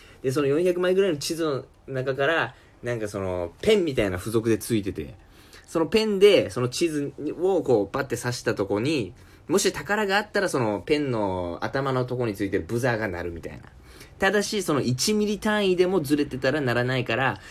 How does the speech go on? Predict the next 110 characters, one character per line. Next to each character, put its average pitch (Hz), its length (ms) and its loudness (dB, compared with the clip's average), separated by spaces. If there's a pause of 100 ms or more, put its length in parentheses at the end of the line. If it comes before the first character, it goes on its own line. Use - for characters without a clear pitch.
(240)
ま 113 80 -2
あ、 107 40 0
そ 110 120 0
の 95 180 0
宝 127 440 0
を 123 40 2
見 107 160 2
つ - 100 -12
け 123 120 4
る 120 80 0
ま 113 100 0
で 101 100 0
何 147 260 0
年 135 180 -2
か 117 120 -6
か 143 120 0
る 151 100 4
か 131 120 0
な、 156 180 2
み 131 100 0
た 98 80 -4
い 80 100 -8
な。 127 140 -12 (520)
ま 107 100 -6
あ、 - 20 -6
そ 127 140 0
ん 131 60 2
な 143 80 0
こ 160 80 0
と 165 100 -2
す 175 160 4
る 165 80 4
よ 156 80 8
り 139 140 2
僕 131 180 0
は 135 80 2
ち 135 80 -4
ゃ 135 60 0
ん 139 40 -4
と 143 60 -2
勉 139 200 2
強 160 140 4
し - 60 -4
た 185 80 0
方 175 80 4
が 156 40 6
い 160 100 6
い 185 40 -2
と 175 80 2
思 165 160 2
う 180 40 0
け 175 100 2
ど 151 100 0
ね、 165 180 -2
み 147 100 0
た 117 60 2
い 95 40 -2
な 92 140 -4
ド 95 120 -2
ラ 101 100 2
え 98 40 0
も 98 100 -2
ん 98 80 -4
も 95 60 -2
言 107 180 -2
う 135 60 0
ん 120 40 -2
で 98 60 -4
す 80 100 -10
よ。 73 140 -12 (420)
も 117 100 -4
う 117 40 0
逃 127 120 2
げ 151 120 6
る 151 80 4
か 139 120 -2
の 113 60 0
よ 104 60 0
う - 40 -2
に 95 60 -2
そ 98 100 0
れ 92 60 2
で 90 60 4
部 107 120 0
屋 110 100 4
か 101 100 0
ら 82 60 -2
出 82 120 -4
て 82 100 -4
い 78 40 -4
こ 80 80 -8
う 76 40 -8
と 76 60 -14
す 76 100 -14
る 78 40 -10
ん 76 40 -10
で - 20 -14
す - 80 -14
け 76 80 -8
ど。 76 100 -10 (300)
そ 101 80 -4
し - 80 -8
て 101 100 0
ま 98 140 0
あ、 87 80 -2
の 92 100 0
び 90 80 -2
太 90 100 0
が、 82 100 -6
「よ 76 60 -12